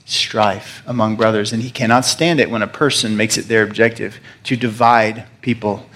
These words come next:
and split their relationships, talk about them behind their back, get people thinking, and to prejudge. Prejudice is prejudgment,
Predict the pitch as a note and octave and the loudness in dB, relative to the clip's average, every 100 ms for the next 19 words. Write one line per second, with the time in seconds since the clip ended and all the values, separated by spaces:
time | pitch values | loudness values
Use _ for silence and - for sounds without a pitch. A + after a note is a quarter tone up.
0 | - B2+ A#2+ - - C3 - B2+ A2+ A#2 | -8 -2 0 0 0 -2 2 2 4 2
1 | A#2 B2+ A2 G#2+ - - - - C#3+ B2+ | 0 -2 -4 -6 -8 -12 -14 0 0 2
2 | B2+ B2 A#2 A2 A2+ A#2+ A#2 A2 G#2 A#2+ | 2 4 2 0 -2 0 -2 -4 0 2
3 | A2 - - - - - - D3+ - D#3 | 2 -2 -18 -20 -20 -14 2 2 4 2
4 | B2+ B2 - C#3 B2+ A#2 A2+ - B2 A#2+ | 2 0 2 0 2 0 -2 -2 -2 -2
5 | - D3 C#3+ C3 C3+ B2+ A2 - D3+ C#3+ | 0 2 2 4 4 4 2 0 2 2
6 | C3 A#2 - B2+ - D3+ C3+ B2+ C3 A2+ | 2 0 0 -2 0 2 2 4 2 0
7 | A2+ | -10